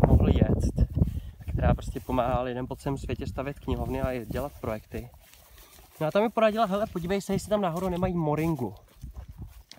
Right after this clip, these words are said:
Jinak tady tohle, to jsem vám ukazoval minule, jo. Jak mi vesničani řekli, že, <laughs> že to není jedovatý, že,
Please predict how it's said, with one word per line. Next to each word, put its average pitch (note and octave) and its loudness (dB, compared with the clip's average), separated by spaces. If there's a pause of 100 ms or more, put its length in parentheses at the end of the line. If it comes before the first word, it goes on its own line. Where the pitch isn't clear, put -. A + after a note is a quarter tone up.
Jinak D3+ 0
tady D#3+ -2
tohle, E3 -2 (960)
to - -12
jsem D#3+ -4
vám D#3+ 0
ukazoval F3+ -2
minule, F3+ -2
jo. - -12 (500)
Jak B2 -12
mi C#3+ -4
vesničani D3 -4
řekli, C#3+ -8
že, C#3+ -4 (420)
<laughs> - -18
že D#3 -2
to F3+ 0
není F3 4
jedovatý, E3+ 2
že, D#3 2